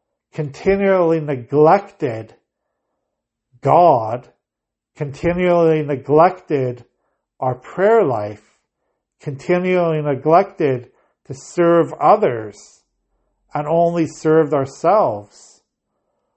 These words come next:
we are basically saying to God, "I don't care about you. I don't care about anyone except myself." And this is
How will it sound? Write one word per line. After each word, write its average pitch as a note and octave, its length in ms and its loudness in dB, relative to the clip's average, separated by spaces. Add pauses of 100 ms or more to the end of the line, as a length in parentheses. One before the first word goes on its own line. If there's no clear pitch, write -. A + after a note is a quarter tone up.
(200)
we G3+ 180 2
are F3+ 240 2 (460)
basically E3+ 480 2
saying F3+ 380 -4
to D#3 140 -8
God, C3+ 480 4 (1400)
"I - 140 -2
don't F3+ 220 -6
care E3 300 0
about B2 340 -4
you. G2+ 260 -18 (840)
I C#3+ 120 -2
don't F#3 220 -2
care E3+ 300 0
about D#3+ 420 0 (200)
anyone D#3 420 -2
except C#3 360 -8
myself." C#3 720 -6 (1300)
And D#3 500 0 (920)
this F3+ 360 -2
is D#3 600 -2